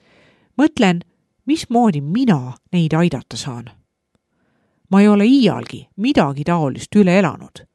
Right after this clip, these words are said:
tänu Jumalale selle eest. Minu lõputöö teooriad ei huvita siin kedagi. Minul pole neile pakkuda lahendusi majanduse parandamiseks. Ma ei saa neile tekitada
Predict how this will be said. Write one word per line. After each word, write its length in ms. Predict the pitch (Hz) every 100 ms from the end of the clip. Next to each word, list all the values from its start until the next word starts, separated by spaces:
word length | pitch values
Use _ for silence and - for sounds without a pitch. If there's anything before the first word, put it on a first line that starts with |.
| _ _ _ -
tänu 200 | 165 156
Jumalale 560 | 220 190 120 120 117
selle 300 | 120 143 127
eest. 320 | - - - - _ _ _ _ _ _ _ _ _ _ _ _ _ _ _
Minu 200 | 285 262
lõputöö 480 | 208 269 170 156 156
teooriad 600 | 185 233 220 143 143 - _
ei 120 | 147
huvita 400 | 151 202 151 -
siin 240 | 135 160 156
kedagi. 460 | 202 147 107 - - _ _ _ _ _ _
Minul 280 | 240 349 311
pole 240 | - 226 202
neile 220 | 165 156
pakkuda 480 | 165 240 - 151 143
lahendusi 640 | 202 240 170 165 - 165 160 _ _ -
majanduse 600 | 180 208 151 120 120 165
parandamiseks. 920 | 196 185 127 120 110 110 - - - - _ _ _ _ _ _ _ _ _ _ _ 185
Ma 100 | 190
ei 60 |
saa 480 | - 285 220 101 - _ -
neile 260 | 180 170 151
tekitada 580 | 202 - - 120 123